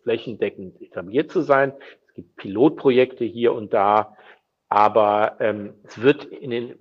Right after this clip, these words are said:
letzten Monaten nicht mehr so stark vorangetrieben. Aber es ist eben technisch möglich. Und das, was technisch möglich ist heute,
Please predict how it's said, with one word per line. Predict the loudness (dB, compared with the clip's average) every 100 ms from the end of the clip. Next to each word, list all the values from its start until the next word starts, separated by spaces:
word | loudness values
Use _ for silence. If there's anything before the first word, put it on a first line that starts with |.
| -6
letzten | 2 2 0 -18 -12 -10 -10 -10
Monaten | -4 0 2 2 0 -8
nicht | -8 -6
mehr | 0 0
so | 0
stark | -4 -2 -2 -2
vorangetrieben. | -6 -10 -10 -10 -12 -14 -18 -20 _ _ _ -2
Aber | 2 4 2 -2 -8 -18 _ _ _ _ _ _ _ -14
es | -12 -6
ist | -6 -6 -8
eben | -6 -6 -6
technisch | -2 -2 -2 -8 -6
möglich. | 2 2 2 -4 -12 -20 -20 _ _ _ _ -20 -20 _
Und | -12 -12 -12 _ 4
das, | 4 4 0
was | 0 0
technisch | -4 -4 -6 -16 -4
möglich | 2 2 0 -4
ist | -8 -10
heute, | -4 -4 0 0 0 -4